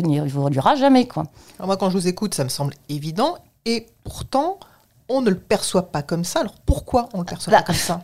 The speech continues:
Speaker 1: bah, après, ça, c'est une de mes hypothèses, mais, bah, comme dans le passé, dans notre système éducatif, on a plutôt été habitué à ce que nos points faibles soient mis en avant plutôt que nos points forts, hein.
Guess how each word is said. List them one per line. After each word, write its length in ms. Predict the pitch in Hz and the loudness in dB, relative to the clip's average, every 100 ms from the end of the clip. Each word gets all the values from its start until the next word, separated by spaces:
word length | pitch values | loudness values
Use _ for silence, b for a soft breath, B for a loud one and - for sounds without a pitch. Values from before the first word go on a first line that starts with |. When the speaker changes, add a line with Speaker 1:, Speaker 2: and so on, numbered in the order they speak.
| - | -8
Speaker 1:
bah, 160 | - 120 | -8 -6
après, 200 | 147 175 | -2 0
ça, 160 | 202 | 2
c'est 160 | 190 190 | 0 2
une 140 | 185 | 2
de 100 | 170 | 4
mes 220 | 170 165 165 | 4 4 2
hypothèses, 440 | 165 214 277 226 | 0 6 6 6
mais, 220 | 180 160 B B B | 2 0 B B B
bah, 100 | - - | -2 2
comme 180 | 240 240 | 2 6
dans 140 | 247 | 6
le 80 | 254 | 6
passé, 540 | 233 226 - 240 220 | 6 6 4 0 0
dans 160 | 165 165 | 0 0
notre 140 | 180 - | -2 -2
système 400 | 214 - 226 214 | -4 0 0 0
éducatif, 760 | 190 196 190 190 202 202 - | -2 -2 -2 -2 -4 -6 -6
on 120 | 127 | -6
a 80 | 127 | -6
plutôt 380 | 127 - 254 254 | -6 -6 0 2
été 220 | 240 240 | 2 4
habitué 520 | 214 190 196 - 214 190 | 4 2 -2 -2 2 2
à 60 | |
ce 80 | 143 | 2
que 80 | 156 | -2
nos 160 | 147 | -2
points 260 | 156 208 220 | 0 2 2
faibles 480 | - 240 220 160 123 | 4 6 6 4 -4
soient 200 | - 151 | -4 -2
mis 120 | 156 | 0
en 140 | 143 147 | 2 4
avant 300 | 165 190 175 | 4 4 2
plutôt 240 | 139 131 | -2 -10
que 80 | 127 | -8
nos 80 | 113 | -6
points 220 | - 165 | -2 2
forts, 260 | - 339 | 4 4
hein. 120 | 277 | 2